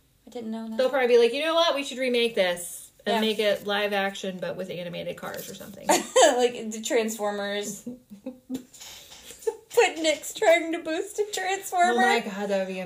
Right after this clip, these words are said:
Speaker 1: with a
Speaker 2: amazing.
Speaker 1: butter knife.
Speaker 2: The, with the butter knife. And it's like, boop, boop, boop, boop, boop. It's like Bumblebee.
Speaker 1: <laughs> Yeah.
Speaker 2: And he's like, "Oh, I'm gonna get so much money from this car 'cause it
Speaker 1: Why am I
Speaker 2: talks."
Speaker 1: not in that movie? <laughs> So I'm sure you guys have watched S N L at some point.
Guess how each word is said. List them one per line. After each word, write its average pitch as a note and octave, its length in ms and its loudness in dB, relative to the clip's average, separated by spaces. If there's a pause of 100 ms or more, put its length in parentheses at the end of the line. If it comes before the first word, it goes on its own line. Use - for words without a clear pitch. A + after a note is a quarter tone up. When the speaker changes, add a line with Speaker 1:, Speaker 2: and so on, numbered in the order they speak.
Speaker 1:
with - 140 2
a B3 40 6
Speaker 2:
amazing. F3+ 300 -4
Speaker 1:
butter - 280 -10
knife. - 380 -20 (160)
Speaker 2:
The, G#3 120 -4
with G3+ 300 -4
the G#3+ 80 0
butter F#3+ 280 0
knife. E3+ 240 -6
And F3+ 80 2
it's - 80 6
like, - 100 2
boop, C#5 40 8
boop, B4 400 4
boop, - 60 -8
boop, - 20 -10
boop. A#4+ 520 2
It's - 80 0
like A#3+ 220 6
Bumblebee. F#3+ 540 -4
Speaker 1:
<laughs> - 40 -6
Yeah. E4+ 340 4 (140)
Speaker 2:
And E4 480 -4
he's G3 100 -8
like, F#3 160 -10
"Oh, - 180 -20
I'm - 60 -20
gonna A3 120 -10
get G#3 160 -8
so G#3 60 -10
much G3 200 -8
money G3 240 -10
from G3 180 -18
this - 340 -14 (440)
car G#3+ 460 -14
'cause G3 160 -16
it - 60 -14
Speaker 1:
Why E4 160 6
am F4+ 180 6
I B3 120 8
Speaker 2:
talks." B3 40 6
Speaker 1:
not D#4 220 8
in A#3+ 60 0
that A#3+ 200 4
movie? D4 1700 4
<laughs> - 0 - (600)
So A3+ 220 4
I'm A3 260 2
sure A#3+ 180 0
you A#3+ 160 2
guys F#3+ 280 2
have F3 180 -8 (140)
watched D3+ 320 -4
S E3+ 180 -8
N D3+ 80 -10
L D3 160 -6
at A#2+ 100 -10
some C#3 220 -12
point. C#3+ 440 -12